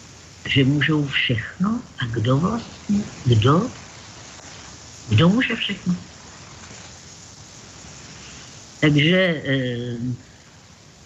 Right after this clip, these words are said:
u-, uvidíme, co se bude dít dál. Jsem zvědavá, jestli se povede, eh, vyvolat nějaký obecný pocit ohrožení, protože ono to obecné ohrožení je.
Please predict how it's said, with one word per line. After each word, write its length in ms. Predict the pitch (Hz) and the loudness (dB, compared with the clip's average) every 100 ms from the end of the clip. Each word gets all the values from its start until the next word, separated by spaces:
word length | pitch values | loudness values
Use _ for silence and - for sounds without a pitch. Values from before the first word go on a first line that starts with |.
| - - | -20 -10
u-, 180 | 135 123 - | -8 -6 -2
uvidíme, 640 | 165 185 175 202 208 185 - | 2 2 2 2 2 2 0
co 100 | 180 | -4
se 180 | 175 185 | 0 0
bude 280 | 175 190 190 | 2 2 0
dít 240 | 180 180 | 0 2
dál. 400 | 165 165 170 175 | 2 2 4 2
Jsem 240 | 175 170 175 | 2 2 0
zvědavá, 580 | 156 160 165 160 165 165 | 2 0 0 2 2 2
jestli 680 | 160 - 170 165 156 123 117 - - - - - - - - - | 0 -2 0 2 2 0 -4 -10 -16 -18 -20 -20 -20 -18 -10 0
se 80 | 165 135 - - | 2 2 -4 0
povede, 580 | 147 143 147 143 151 156 - - - - - - - - - 127 | 0 2 0 0 0 -2 -6 -16 -20 -20 -20 -20 -20 -20 -8 0
eh, 320 | 120 120 117 113 78 - - - 110 | 0 0 -4 -6 -6 -10 -14 -16 -2
vyvolat 540 | 110 135 143 151 160 156 - - - - - - 120 | 2 4 4 4 2 0 -10 -16 -16 -16 -16 -10 0
nějaký 480 | 135 139 143 - 160 | 2 2 0 -2 0
obecný 540 | 147 139 147 - 175 160 | 0 0 0 0 0 0
pocit 360 | - 143 165 - | -2 -4 -4 -2
ohrožení, 580 | 143 147 143 151 151 156 | -2 2 2 2 0 0
protože 420 | 151 139 147 - | -2 0 0 0
ono 220 | 139 147 | 0 0
to 140 | - 127 | 0 0
obecné 540 | 127 131 135 - 139 | 2 2 0 0 0
ohrožení 680 | 131 131 123 131 131 135 123 | 0 2 2 2 2 2 2
je. 240 | 107 110 | 2 0